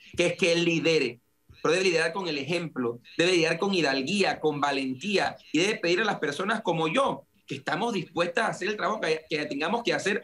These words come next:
por el bien del país, a que lo apoyemos si va a hacer algo bueno. El día que él llame a una conferencia de prensa y que va a presentar los diez proyectos que no ha presentado anticorrupción y que va a cortar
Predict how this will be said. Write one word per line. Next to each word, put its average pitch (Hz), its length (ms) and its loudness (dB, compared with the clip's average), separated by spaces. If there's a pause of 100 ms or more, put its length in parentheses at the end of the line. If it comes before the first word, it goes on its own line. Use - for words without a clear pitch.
por 233 160 2
el 220 140 2
bien 247 340 2
del 254 220 2
país, 139 560 -4 (600)
a 160 100 0
que 165 140 0
lo 165 80 4
apoyemos 175 680 0
si - 240 -6
va 202 100 2
a - 20 2
hacer 180 200 -2
algo 160 240 0
bueno. 135 320 0 (200)
El 135 200 2
día 190 240 4
que 170 120 0
él 165 120 -2
llame 190 520 -2 (160)
a 160 80 0
una 208 100 0
conferencia 208 500 0
de 175 120 0
prensa 220 500 -2 (140)
y 165 100 -8
que 165 80 0
va 165 60 0
a - 40 -6
presentar 196 600 0 (100)
los 170 280 0
diez 175 340 -2
proyectos 208 360 0
que - 140 -2
no 196 80 -2
ha 202 60 -2
presentado 208 300 -2
anticorrupción 180 720 -2 (180)
y 175 100 -2
que 170 100 2
va 180 100 2
a 190 100 -6
cortar 202 580 -2